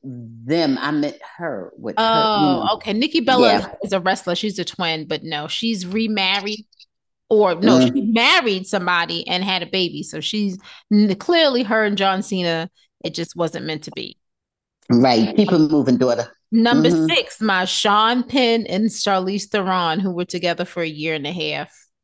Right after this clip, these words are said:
Speaker 1: No,
Speaker 2: Oh,
Speaker 1: that's a,
Speaker 2: hell
Speaker 1: just,
Speaker 2: no.
Speaker 1: just a big mess. Mm-mm.
Speaker 2: Mm.
Speaker 1: And, and, and I don't know who needs to be with Sean Penn. Uh-uh.
Speaker 2: He's very sh-, odd.
Speaker 1: Mm, please.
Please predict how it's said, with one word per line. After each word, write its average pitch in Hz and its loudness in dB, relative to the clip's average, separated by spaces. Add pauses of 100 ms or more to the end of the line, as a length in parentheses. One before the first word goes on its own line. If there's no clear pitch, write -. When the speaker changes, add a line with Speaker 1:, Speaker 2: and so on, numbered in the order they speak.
(440)
Speaker 1:
No, 131 -2
Speaker 2:
Oh, - -4
Speaker 1:
that's 135 -2
a, 131 2
Speaker 2:
hell 247 2
Speaker 1:
just, 147 -4
Speaker 2:
no. 127 -6
Speaker 1:
just 123 -12
a 120 -8 (120)
big 120 -4
mess. 117 -8
Mm-mm. 120 -6 (580)
Speaker 2:
Mm. 160 -6
Speaker 1:
And, 151 0
and, 160 -2
and 165 -2
I 170 -2
don't 165 0
know 156 0
who 175 -6
needs 139 -2
to 131 -8
be 127 -4
with 120 -10
Sean 131 -8
Penn. 123 -6 (260)
Uh-uh. 123 -6 (1200)
Speaker 2:
He's 403 0
very 240 0
sh-, - -8 (180)
odd. 151 -2
Speaker 1:
Mm, 139 4
please. 139 2